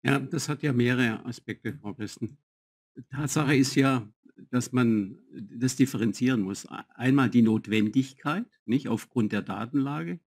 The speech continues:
zum Zweiten aufgrund des politischen Klimas, der Öffentlichkeit und zum Dritten,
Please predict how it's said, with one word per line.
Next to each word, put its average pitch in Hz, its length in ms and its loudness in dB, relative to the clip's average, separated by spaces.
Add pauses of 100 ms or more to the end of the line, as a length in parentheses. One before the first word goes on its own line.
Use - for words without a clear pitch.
(320)
zum 117 200 2
Zweiten 120 440 0
aufgrund 127 480 2
des - 120 -2
politischen 107 540 0
Klimas, 135 760 0
der 104 100 -6
Öffentlichkeit 139 800 -4
und 113 120 -2
zum 107 220 0
Dritten, 123 420 -2